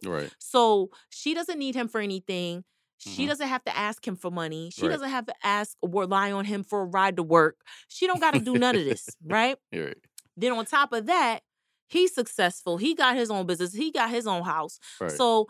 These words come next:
Speaker 2: he don't gotta live with her because the heat went out at his apartment. You know what I'm saying? He don't gotta,
Speaker 1: Mm-hmm.
Speaker 2: they don't gotta share a car.
Speaker 1: Right.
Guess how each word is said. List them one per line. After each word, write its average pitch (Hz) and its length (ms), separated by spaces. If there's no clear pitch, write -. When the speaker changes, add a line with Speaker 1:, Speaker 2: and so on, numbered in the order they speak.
Speaker 2:
he 320 100
don't 359 160
gotta 294 240
live 262 180
with 240 140
her 233 340
because 196 300
the 185 60
heat 240 220
went 214 160
out 208 160
at 190 80
his 202 160
apartment. 180 600
You 254 160
know 262 80
what 262 80
I'm 247 80
saying? 247 420
He 285 100
don't 339 180
gotta, 277 180
Speaker 1:
Mm-hmm. - 480
Speaker 2:
they 254 80
don't 311 120
gotta 311 160
share 240 260
a 208 60
car. 156 420
Speaker 1:
Right. 82 260